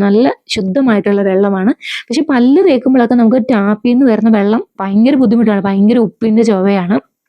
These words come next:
അപ്പോൾ റൂമിനെ കുറിച്ചും യാത്രയെ കുറിച്ചും ഞാൻ ഒരു, ഒരുമാതിരി കവർ ചെയ്തെന്നാണ് എൻ്റെ ഒരു വിശ്വാസം. അടുത്തത് പറയാനാണെങ്കിൽ അവിടെ എത്ര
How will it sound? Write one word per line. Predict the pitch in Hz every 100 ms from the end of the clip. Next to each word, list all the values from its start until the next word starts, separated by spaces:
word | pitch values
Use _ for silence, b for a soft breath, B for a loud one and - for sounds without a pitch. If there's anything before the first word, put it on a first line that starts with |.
| _ _ - -
അപ്പോൾ | 240 262
റൂമിനെ | 254 262 311 320
കുറിച്ചും | 320 277 240 339 B B B B B
യാത്രയെ | 247 233 247 277 277 277 269 277
കുറിച്ചും | 262 233 269 -
ഞാൻ | 233 220
ഒരു, | 220 233 269 - 233
ഒരുമാതിരി | 247 254 277 330 359 349
കവർ | 240 220
ചെയ്തെന്നാണ് | 240 226 220 233 202
എൻ്റെ | 202 196
ഒരു | 214
വിശ്വാസം. | 190 - 226 202 185 294 - B B B B -
അടുത്തത് | 311 277 349 330
പറയാനാണെങ്കിൽ | 254 254 247 220 220
അവിടെ | 269 233 262
എത്ര | 233 - 349